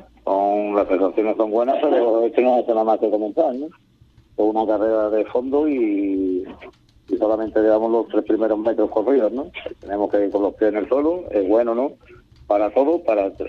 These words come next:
para los días de trabajo, para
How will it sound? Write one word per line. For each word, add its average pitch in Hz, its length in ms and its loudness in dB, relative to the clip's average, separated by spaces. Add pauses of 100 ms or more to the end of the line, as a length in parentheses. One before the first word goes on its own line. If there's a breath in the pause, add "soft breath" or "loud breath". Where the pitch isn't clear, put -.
para 101 880 2
los 95 180 0
días 104 160 4
de 104 100 2
trabajo, 113 520 4
para 101 680 2